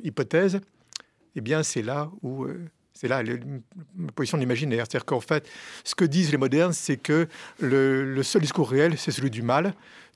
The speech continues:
Tout discours qui pose le, le bien est un discours d'illusion, de leurre, discours idéologique, discours de mystification. Et la vra-, le seul réel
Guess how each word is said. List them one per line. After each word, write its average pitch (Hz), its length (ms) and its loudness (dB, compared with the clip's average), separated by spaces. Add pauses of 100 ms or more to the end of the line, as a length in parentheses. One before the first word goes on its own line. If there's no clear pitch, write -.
Tout 175 100 -2
discours 165 420 0
qui 135 240 -6
pose 160 300 0
le, 131 100 2
le 127 140 2
bien 135 320 0
est 135 120 -2
un 123 40 -2
discours 151 560 -4
d'illusion, 127 800 -2
de 120 100 0
leurre, 135 380 2 (420)
discours 123 240 -8
idéologique, 117 640 -4 (200)
discours - 240 -6
de 117 60 -6
mystification. 131 800 -2 (380)
Et 127 80 -2
la 110 140 0
vra-, 123 220 -6
le 135 100 -6
seul 214 240 4
réel 127 480 0